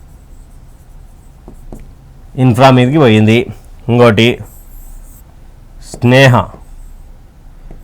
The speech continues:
స్నేహ ఫార్మ్స్, స్నేహ ఫార్మ్స్. సీఎంఆర్ ఇన్ఫోటెక్చర్ కానీ, సీఎంఆర్కి సంబంధించినటువంటివి కానీ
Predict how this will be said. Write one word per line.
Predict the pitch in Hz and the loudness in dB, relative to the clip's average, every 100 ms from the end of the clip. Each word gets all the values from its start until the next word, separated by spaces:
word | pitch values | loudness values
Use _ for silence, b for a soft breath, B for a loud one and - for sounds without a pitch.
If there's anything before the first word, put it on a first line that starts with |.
| - - - - - - | -20 -20 -20 -20 -20 -20
స్నేహ | - 113 117 127 156 196 - - - - 117 | -12 -4 0 0 0 -2 -8 -20 -20 -6 -2
ఫార్మ్స్, | 98 92 - - - - - - - - - - - - - - - - - - - - - - - | -2 -2 -12 -20 -20 -20 -20 -20 -20 -20 -18 -20 -20 -20 -20 -20 -20 -20 -20 -20 -20 -20 -20 -20 -14
స్నేహ | - 107 98 | -6 -4 -4
ఫార్మ్స్. | 87 78 - b b b - - | -6 -12 -14 b b b -20 -12
సీఎంఆర్ | - 202 233 233 226 220 214 | 0 4 6 6 6 6 4
ఇన్ఫోటెక్చర్ | 165 151 170 175 143 - - - 190 202 185 - - 156 135 - - 160 | 2 2 2 2 -2 -12 -16 0 4 4 2 -4 -8 -6 -6 -4 0 2
కానీ, | 151 151 151 175 | 4 4 4 0
సీఎంఆర్కి | - 139 151 151 147 143 | 0 2 4 4 2 2
సంబంధించినటువంటివి | - 131 131 131 127 110 120 120 110 117 110 113 110 | 0 0 2 2 0 -2 -2 -4 -2 -2 0 0 2
కానీ | 101 98 110 202 349 | 2 2 4 4 4